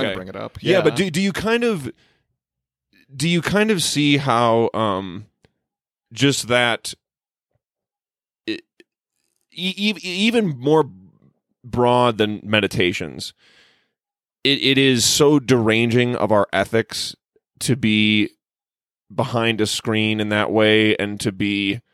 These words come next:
Speaker 2: just to be interacting and touching aspects of one another's lives that we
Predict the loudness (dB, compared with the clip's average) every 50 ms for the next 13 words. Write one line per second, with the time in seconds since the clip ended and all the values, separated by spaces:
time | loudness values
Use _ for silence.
0 | _ _ _ _ _ _ _ _ _ _ _ _ _ _ -20 _ _ _ -2 -2
1 | -2 0 0 -4 -2 -2 -4 -2 -2 0 0 2 2 2 4 2 0 0 0 -2
2 | -2 -2 -2 -4 -2 -2 -2 -2 -4 -6 -8 -10 -12 _ _ _ _ _ _ _
3 | _ _ _ _ _ _ _ _ _ _ _ _ _ _ _ _ _ _ _ _
4 | _ _ _ _ _ _ _ _ _ _ _ _ _ -8 -2 -2 -2 0 0 -2
5 | -2 -2 -2 -4 -4 -4 -6 -4 -2 -2 -2 -2 -4 -8 -2 0 0 0 2 0
6 | 0 2 2 2 2 2 0 0 0 0 2 2 2 4 2 2 0 0 -2 -2
7 | -4 -2 -2 -2 -2 -2 -4